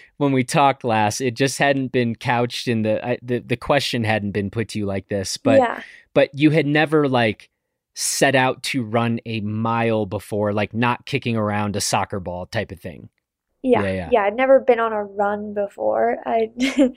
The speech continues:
Speaker 1: You'd
Speaker 2: I
Speaker 1: never
Speaker 2: wouldn't
Speaker 1: been
Speaker 2: go
Speaker 1: on a
Speaker 2: out
Speaker 1: run?
Speaker 2: for a run.
Speaker 1: I
Speaker 2: <laughs> No. <laughs>
Speaker 1: All right.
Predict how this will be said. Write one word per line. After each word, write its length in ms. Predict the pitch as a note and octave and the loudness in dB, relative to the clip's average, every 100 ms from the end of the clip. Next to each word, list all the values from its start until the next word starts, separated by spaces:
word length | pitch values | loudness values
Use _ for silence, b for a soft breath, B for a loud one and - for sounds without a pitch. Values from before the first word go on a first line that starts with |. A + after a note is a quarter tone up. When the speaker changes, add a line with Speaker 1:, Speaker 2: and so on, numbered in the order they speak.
| - | 0
Speaker 1:
You'd 280 | F3+ A#3+ D#3+ | 4 4 2
Speaker 2:
I 60 | - | 0
Speaker 1:
never 120 | G#3+ A#3+ | 4 6
Speaker 2:
wouldn't 180 | G#3 | 6
Speaker 1:
been 100 | G3 F#3+ | 4 4
Speaker 2:
go 60 | |
Speaker 1:
on 100 | F#3+ | 4
a 40 | F3 | 4
Speaker 2:
out 200 | - C4 | 4 4
Speaker 1:
run? 100 | B3 | 6
Speaker 2:
for 300 | A3+ G#3+ D3 | 6 6 6
a 40 | |
run. 440 | G#3+ A3+ D#3 D3+ D#3+ | 4 4 2 2 0
Speaker 1:
I 140 | B3+ | 0
Speaker 2:
<laughs> 20 | B3 | 2
No. 1700 | C4 C#4+ D4 D4+ D4 C4 C4 C#4 C4 - - - - C4+ - D#4+ | 4 4 4 4 4 0 2 0 -2 -8 -12 -12 -12 -12 -4 -4
<laughs> 160 | D4+ - | -2 -2
Speaker 1:
All 80 | C3 | 2
right. 280 | G#2+ G#2 | 2 0